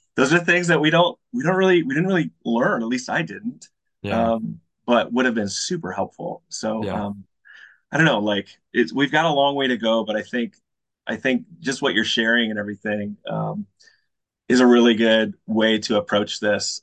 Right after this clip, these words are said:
Speaker 1: um, not only for ourselves, and, man, Zachary, showing kindness to ourselves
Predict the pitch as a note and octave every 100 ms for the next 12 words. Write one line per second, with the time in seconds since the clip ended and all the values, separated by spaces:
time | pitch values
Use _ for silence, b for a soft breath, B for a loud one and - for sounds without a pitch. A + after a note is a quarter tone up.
0 | - G#2 G2 - C#3+ D#3 B2 A#2 G#2+ -
1 | G#2+ A#2 C3+ - B2+ B2+ A#2 _ _ _
2 | _ _ _ D#3 D#3 C#3+ A2 A2 _ _
3 | - C3 B2+ A#2+ - D3+ C3 - C#3+ C3
4 | G#2+ - G#2 - A2 G#2+ - - -